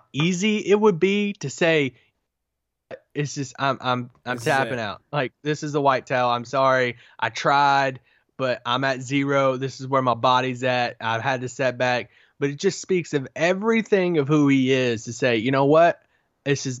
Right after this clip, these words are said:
Speaker 1: this is another challenge. I'm gonna fight back from it." And it, it just speaks more into when he first came back, and Carlisle mentioned it before the game. He said that first Phoenix game,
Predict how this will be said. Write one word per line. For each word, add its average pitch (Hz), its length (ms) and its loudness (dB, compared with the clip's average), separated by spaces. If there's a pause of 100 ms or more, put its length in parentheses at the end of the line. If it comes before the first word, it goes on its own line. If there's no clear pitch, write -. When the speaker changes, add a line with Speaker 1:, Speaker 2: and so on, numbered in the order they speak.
(120)
Speaker 1:
this 139 300 -2
is 127 120 0
another 123 500 2
challenge. 113 580 -2 (100)
I'm 117 140 -4
gonna 113 180 -2
fight 113 320 0
back 113 220 0
from 113 240 -2
it." 101 140 -10 (320)
And 120 380 -2 (380)
it, 156 220 0
it 165 120 2
just 202 240 2
speaks 233 300 -8
more 165 240 4
into 156 260 0
when 131 200 2
he 143 100 0
first 160 340 2
came 135 240 -2
back, 120 360 0
and 98 100 -16
Carlisle 131 360 0
mentioned 120 320 -8
it - 40 -10
before 113 260 -4
the 110 80 -2
game. 110 320 -2
He 110 80 -6
said 113 180 -8
that 107 180 -2
first 139 300 0
Phoenix 123 400 -2
game, 98 360 -2